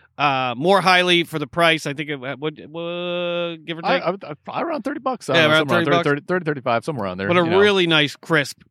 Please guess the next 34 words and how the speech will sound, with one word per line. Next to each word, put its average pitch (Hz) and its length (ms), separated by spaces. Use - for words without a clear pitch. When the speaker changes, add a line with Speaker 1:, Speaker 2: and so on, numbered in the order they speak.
Speaker 2:
But, 156 120
Speaker 1:
crisp, 170 260
clean 147 240
gin. 127 80
Speaker 2:
but 185 60
that's 254 160
what 247 80
I - 20
like 196 160
about 160 220
gins, 120 400
though. 92 240
I 98 60
mean, 113 120
you 139 100
can 175 140
find 175 220
a 135 40
nice 123 420
gin 107 480
for, 110 240
like, 95 280
thirty 120 560
or, 113 140
you 131 100
know, 104 120
thirty, 127 200
thirty-five 120 400
bucks. 131 300
You 131 60
don't 131 80
have 120 80
to 117 80
spend, 120 520